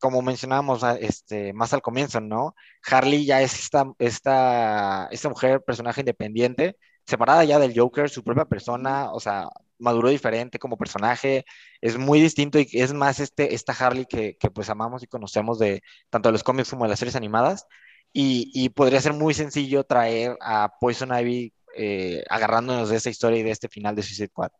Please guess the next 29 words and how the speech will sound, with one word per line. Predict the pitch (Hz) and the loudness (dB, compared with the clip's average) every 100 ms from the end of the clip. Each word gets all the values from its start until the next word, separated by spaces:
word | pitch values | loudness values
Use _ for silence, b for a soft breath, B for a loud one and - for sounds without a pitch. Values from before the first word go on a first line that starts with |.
| B B B | B B B
Pero | - 117 | 0 2
como | 135 120 | 2 2
secuela | 127 135 143 143 | 2 2 4 4
yo | 131 | 2
no | 135 139 127 | 0 0 4
veo, | 123 123 135 143 | 4 6 4 0
concuerdo | 123 - 110 110 | -6 -2 -2 -2
con, | - 110 104 | -4 -6 -6
con | - - 101 101 98 95 | -12 -6 -4 -4 -6 -6
D | 107 | -6
C | 110 113 | -2 0
y | 117 101 | 0 0
también | 98 98 104 | -2 -4 -6
con, | 117 107 98 | -6 -6 -8
eh, | 95 95 82 - b b b | -10 -8 -10 -16 b b b
con | 120 | -2
Barbie, | 110 110 120 | 2 2 0
que | 110 | -2
no | 113 | -2
se | 107 113 | -2 0
ve | 107 | 0
aquí | 101 110 | 0 -4
una | 107 104 104 | -4 -4 -6
secuela | 101 - 104 | -4 -2 -2
posible, | 98 104 - 101 107 - b b _ | -2 -6 -6 -6 -6 -10 b b _
sino | - 107 101 | -6 0 2
de, | 95 92 90 | 4 2 0
de | - 101 | -4 -6
personajes, | 104 - 98 95 - - | -4 -4 -4 -4 -8 -16